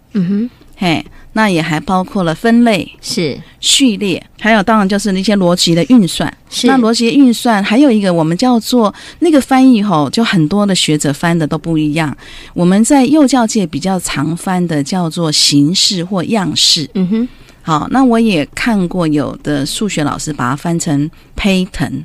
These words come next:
Speaker 1: 嗯哼。
Speaker 2: 胚就是胚，胚芽的胚。
Speaker 1: 是。
Speaker 2: 腾是图腾的腾，
Speaker 1: 是。
Speaker 2: 因为英文就叫 pattern。
Speaker 1: 嗯，哦，
Speaker 2: 对，
Speaker 1: OK。
Speaker 2: 所以那个，这样的翻译，我觉得其实也蛮切合的。
Speaker 1: 是。
Speaker 2: 所以它其实范围蛮多，
Speaker 1: 嗯哼。
Speaker 2: 那当然还包括了，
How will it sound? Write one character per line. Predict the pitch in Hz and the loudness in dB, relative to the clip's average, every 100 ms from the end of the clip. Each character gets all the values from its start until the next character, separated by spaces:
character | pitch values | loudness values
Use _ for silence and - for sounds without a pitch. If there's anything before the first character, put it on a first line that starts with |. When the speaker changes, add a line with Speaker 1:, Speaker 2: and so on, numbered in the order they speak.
| - - | -12 -4
Speaker 1:
嗯 | 214 | -2
哼。 | 185 190 | 0 0
Speaker 2:
胚 | 214 208 208 208 | 0 0 0 -4
就 | 196 | -6
是 | 185 185 | -4 -6
胚， | - 190 180 175 180 175 | -4 -4 -2 -2 -4 -8
胚 | - 190 190 | -6 -4 -2
芽 | 170 131 | -2 -4
的 | 156 | -6
胚。 | 151 165 160 160 | -6 -4 -4 -4
Speaker 1:
是。 | 170 214 185 165 - - | -4 -2 -2 -4 -14 -6
Speaker 2:
腾 | 175 160 | -2 0
是 | 185 | -2
图 | 220 - 156 | -6 -6 -8
腾 | - 147 | -6 -6
的 | 156 | -6
腾， | 147 - - - | -8 -10 -10 -6
Speaker 1:
是。 | 226 | 0
Speaker 2:
因 | 240 | 0
为 | 165 | 2
英 | 233 | 0
文 | 240 156 | 0 0
就 | 170 | -2
叫 | 165 | -6
pattern。 | - 165 160 - - - | -4 -6 -6 -8 -10 -2
Speaker 1:
嗯， | 208 285 302 - | 0 0 -2 -4
哦， | 262 294 294 285 269 | -4 -4 -6 -6 -2
Speaker 2:
对， | 269 | 0
Speaker 1:
OK。 | 262 | 0
Speaker 2:
所 | - 220 | 0 0
以 | 208 | 0
那 | 208 208 | -2 -4
个， | 185 - - | -4 -8 -6
这 | 285 | 0
样 | 277 | 2
的 | 214 170 | 2 0
翻 | 190 185 | -2 0
译， | 175 143 | 0 -2
我 | 147 | -4
觉 | 147 165 | -4 -4
得 | 202 | -4
其 | - - 151 | -6 -6 -4
实 | |
也 | 160 135 | -2 -2
蛮 | 104 104 139 208 - | -4 -4 -2 -4 -4
切 | - - 202 | -2 0 0
合 | 147 - - | -2 -12 -18
的。 | - - | -18 -8
Speaker 1:
是。 | - 262 233 185 | -6 -2 -2 -2
Speaker 2:
所 | 180 | 2
以 | 277 | 2
它 | - 285 | 4 2
其 | 294 196 | 0 -2
实 | 190 | -4
范 | - 220 | -2 0
围 | 160 147 | 0 0
蛮 | 151 127 151 | 0 -2 -2
多， | 160 | -4
Speaker 1:
嗯 | |
哼。 | 190 | -4
Speaker 2:
那 | 214 | -4
当 | 202 190 | -4 -4
然 | |
还 | 170 | -4
包 | 143 147 160 | -6 -6 -6
括 | 165 - 160 127 | -8 -6 -4 -4
了， | 107 80 | -6 -8